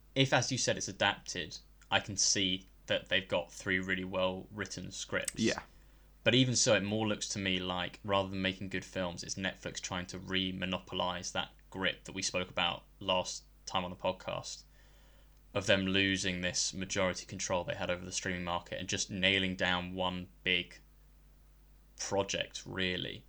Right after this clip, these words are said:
Speaker 1: to be their sort of headliner for that. 'Cause four hundred fifty million before you've made a film, let's,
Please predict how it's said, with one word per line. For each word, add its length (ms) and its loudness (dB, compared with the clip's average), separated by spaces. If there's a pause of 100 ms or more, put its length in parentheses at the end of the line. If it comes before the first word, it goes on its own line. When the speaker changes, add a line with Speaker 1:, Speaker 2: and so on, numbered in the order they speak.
(160)
Speaker 1:
to 120 -8
be 120 0
their 140 4
sort 160 -2
of 60 -4
headliner 540 0
for 160 -6
that. 120 -2 (140)
'Cause 200 0 (360)
four 260 0
hundred 240 -4
fifty 180 -4
million 360 0 (120)
before 360 -2
you've 160 -2
made 160 -4
a 40 -12
film, 380 -2 (180)
let's, 280 2